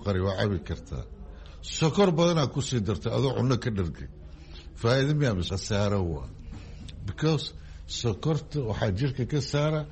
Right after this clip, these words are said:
hormoonkan insuliinka la yiraahdo. Haddii shaqada aad ku badiso hormoonka,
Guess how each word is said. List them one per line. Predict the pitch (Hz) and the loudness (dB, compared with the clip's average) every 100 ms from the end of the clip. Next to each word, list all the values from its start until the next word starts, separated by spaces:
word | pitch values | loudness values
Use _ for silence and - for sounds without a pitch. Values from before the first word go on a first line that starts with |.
| - - - - - - | -12 -16 -14 -14 -14 -4
hormoonkan | 117 120 113 135 131 - 107 98 | 0 2 2 2 2 2 0 0
insuliinka | 98 - 107 110 110 90 95 | -2 0 0 2 2 0 0
la | 82 | 0
yiraahdo. | 78 69 64 - - - - - | -2 -4 -6 -8 -14 -14 -14 -2
Haddii | - 131 175 | 2 6 6
shaqada | 180 170 190 185 | 6 4 4 4
aad | 156 139 | 2 2
ku | |
badiso | 190 175 127 135 | 2 2 2 2
hormoonka, | 127 165 165 120 | 2 4 4 2